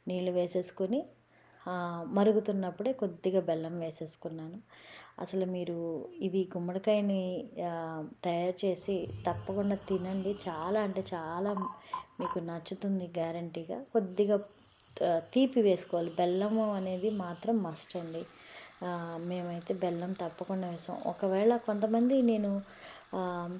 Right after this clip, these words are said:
చూసింది ఏంటంటే బెల్లం వేసుకుంటే కూరలు ఇష్టపడరు.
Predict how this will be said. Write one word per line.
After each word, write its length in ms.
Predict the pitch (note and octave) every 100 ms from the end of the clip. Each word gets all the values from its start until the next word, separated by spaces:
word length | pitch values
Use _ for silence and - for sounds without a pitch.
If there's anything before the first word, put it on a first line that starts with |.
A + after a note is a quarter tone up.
| -
చూసింది 320 | A#3+ A#3 A#3+ A3
ఏంటంటే 400 | G3+ G3+ A3+ A3+
బెల్లం 540 | F3+ F#3 G3 A#3+ B3+
వేసుకుంటే 760 | A3 G3+ - G#3+ G3+ A3 G#3+ G3
కూరలు 640 | - F#3+ F#3+ G#3 F#3+ F3+ -
ఇష్టపడరు. 580 | - G3+ G3+ F3+ D#3+